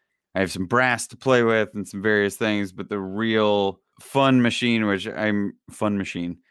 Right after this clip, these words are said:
I'm sure it will not get as much use as I would like it to, but we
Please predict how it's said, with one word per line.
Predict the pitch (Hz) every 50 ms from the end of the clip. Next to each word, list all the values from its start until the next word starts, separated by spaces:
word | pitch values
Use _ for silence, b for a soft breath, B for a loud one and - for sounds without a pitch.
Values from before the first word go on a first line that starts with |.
| _ _ _ _ _ _ _ _ _ _ _ _ _ _ _
I'm | - 117 120 120
sure | 117 - - - 147 151 147 143 139 135 131 - -
it | 127 127
will | 120 117 117 117 110
not | 113 113 117 117 110 92 107
get | 110 113 107
as | 107 104 101
much | 104 107 107 - -
use | 101 101 98 101 92
as | 101 92 92
I | 95
would | 92 92 85 85
like | 90 92 101 -
it | 101 85 -
to, | - 110 101 98
but | 92 98 95 - - - -
we | 98 101 101 101 92 85 -